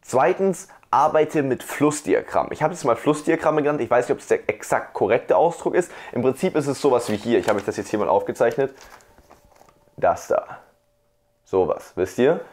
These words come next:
Zum Beispiel, wenn, ich weiß nicht genau, was ihr besprecht, aber zum Beispiel bei uns, ähm, der Aufbau von einer Emotion. Ja, da ist es halt so, dass du erst eine körperliche Reak-,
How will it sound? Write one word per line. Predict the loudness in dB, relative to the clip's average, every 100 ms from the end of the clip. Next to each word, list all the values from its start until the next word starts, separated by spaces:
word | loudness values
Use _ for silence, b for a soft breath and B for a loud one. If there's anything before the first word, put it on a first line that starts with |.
| B
Zum | -2 0
Beispiel, | 0 2 2
wenn, | 2 0 -2
ich |
weiß | 0 0 0
nicht |
genau, | 0 2
was | 2 2
ihr | 4 4 2
besprecht, | -2 0 0 2
aber | 0
zum | 2
Beispiel | 0 0
bei | 2
uns, | 2 2 -2 B B B
ähm, | 2 2 0
der | 0 2
Aufbau | 2 0 0
von | 2 0 2
einer |
Emotion. | 2 0 0 2 2 2
Ja, | 2 4
da |
ist | 2 2
es | 0
halt | 0 4
so, | 2 2 B B
dass | 0 0
du | 2 4
erst | 4 2
eine | 0 2 2
körperliche | 2 2 2 0 2
Reak-, | 2 0